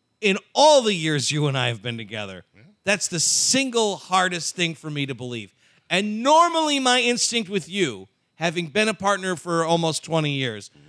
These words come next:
Speaker 1: my instinct is when you say something that's this ridiculous,
Speaker 2: Mm-hmm.
Speaker 1: to run into it and believe it unreservedly because you tend to be right the more outrageous it is.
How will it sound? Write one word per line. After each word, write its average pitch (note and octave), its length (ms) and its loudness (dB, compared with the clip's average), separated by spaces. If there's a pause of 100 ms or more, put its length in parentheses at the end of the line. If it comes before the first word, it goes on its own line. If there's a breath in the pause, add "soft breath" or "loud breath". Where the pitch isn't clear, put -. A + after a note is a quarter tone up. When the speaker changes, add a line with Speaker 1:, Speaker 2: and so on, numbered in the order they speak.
(140 soft breath)
Speaker 1:
my E3 140 -2
instinct A3 460 -2
is E3 180 -4
when E3 140 -6
you G3 120 -6
say A3 220 0
something G3 340 -4
that's D#3+ 220 -10 (100)
this A3 280 -6
ridiculous, C#3 880 -6
Speaker 2:
Mm-hmm. F2+ 100 -20 (300)
Speaker 1:
to E3 120 -10
run G#3 280 0
into G3+ 340 -2
it F#3 120 -8
and D3+ 140 -8
believe D#3+ 380 -4
it F3 100 -10 (100)
unreservedly E3+ 1000 -2 (180)
because C#3+ 280 -6
you D#3+ 80 -8
tend F#3 280 -4
to F3+ 40 -6
be D#3 140 -8
right D3+ 320 -2
the D3 60 -18
more D3 240 0
outrageous C3 560 -4
it B2+ 100 -12
is. A2 360 -14